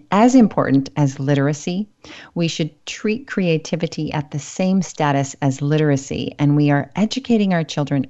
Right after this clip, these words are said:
out of their creative capacities, even though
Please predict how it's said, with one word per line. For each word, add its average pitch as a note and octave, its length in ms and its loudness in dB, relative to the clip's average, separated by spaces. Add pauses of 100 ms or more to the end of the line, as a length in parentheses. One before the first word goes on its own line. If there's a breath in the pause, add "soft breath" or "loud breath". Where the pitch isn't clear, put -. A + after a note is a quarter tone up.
out D#3 280 -2
of C#3 160 -4
their C#3 140 -2
creative C#3 540 -4
capacities, C3 840 -10
even E3+ 440 -2
though C3+ 400 -2